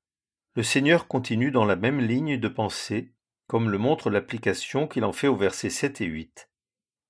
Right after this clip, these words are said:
Lorsque le royaume viendra, cela signifiera le jugement pour les méchants,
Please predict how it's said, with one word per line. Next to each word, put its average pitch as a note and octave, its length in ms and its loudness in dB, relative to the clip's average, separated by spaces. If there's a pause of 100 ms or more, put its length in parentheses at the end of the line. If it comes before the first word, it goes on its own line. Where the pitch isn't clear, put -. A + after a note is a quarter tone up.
(580)
Lorsque A#2 340 2
le A2 140 6
royaume A#2+ 400 6
viendra, F#2+ 600 0 (540)
cela A2 300 4
signifiera C#3+ 580 2
le B2 140 4
jugement C#3 440 -2
pour C3+ 200 -2
les G#2+ 100 2
méchants, G2+ 580 -2